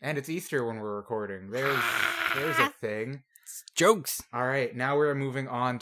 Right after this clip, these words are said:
Speaker 1: to our, uh, I think this is the Pangean Conference, and this is the
Speaker 2: All together now.
Speaker 1: Laurasian division.
Speaker 2: Oh.
Speaker 1: Yeah. Uh, we've got, oh,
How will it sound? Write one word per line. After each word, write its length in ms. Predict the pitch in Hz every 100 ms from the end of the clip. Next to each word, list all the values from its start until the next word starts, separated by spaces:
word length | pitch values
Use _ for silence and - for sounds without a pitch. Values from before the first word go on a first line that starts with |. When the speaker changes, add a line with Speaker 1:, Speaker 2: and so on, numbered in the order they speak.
| -
Speaker 1:
to 320 | 127 123 120
our, 380 | 113 113 110 110
uh, 340 | 107 107 104
I 40 | 104
think 140 | 127
this 120 | 123 123
is 80 | 117
the 100 | 113
Pangean 720 | - 123 113 110 107 120 120
Conference, 640 | 110 104 107 123 139 135 -
and 440 | 117 107 107 104
this 180 | 110 -
is 340 | 117 110 104 101
the 480 | 110 110 110 110 120
Speaker 2:
All 140 | 151
together 320 | - 120 107 139
now. 80 | 151
Speaker 1:
Laurasian 260 | 113 107
division. 600 | 101 101 104 101 123 175 -
Speaker 2:
Oh. 200 | 208 294 - _ _ _ _
Speaker 1:
Yeah. 260 | 131 131 98 - _ _ _ _
Uh, 600 | 117 117 117 117 117 117
we've 160 | 123 127
got, 320 | 139 131 127
oh, 320 | 135 139 123